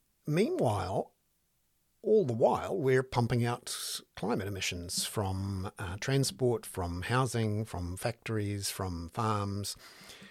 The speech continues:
And, uh, we're doing it more slowly than we've promised <laughs> that we would do it to the international community, which means we're actually building up some very large financial liabilities,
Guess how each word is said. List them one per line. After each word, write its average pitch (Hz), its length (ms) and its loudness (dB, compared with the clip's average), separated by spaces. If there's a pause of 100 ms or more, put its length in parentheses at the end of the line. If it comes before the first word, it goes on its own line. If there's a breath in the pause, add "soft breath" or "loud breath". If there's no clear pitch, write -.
(200 loud breath)
And, 139 500 2 (100)
uh, 127 220 2
we're 127 140 2
doing 180 260 0
it 139 240 -2
more 143 240 2
slowly 120 460 2
than 104 160 0
we've 98 240 -6
promised - 600 -4
<laughs> - 80 -20
that 107 220 2 (180)
we 113 60 0
would 98 200 -4
do 107 180 -2
it - 140 -8 (500 loud breath)
to 113 540 0
the 107 80 -4
international 101 600 -2
community, 117 560 0
which - 180 -10
means 135 260 4
we're 131 120 4
actually 117 280 0
building 104 380 2
up 101 220 -4 (300 loud breath)
some 101 200 -4
very 113 300 4
large 101 500 -2
financial 131 600 2
liabilities, - 840 -8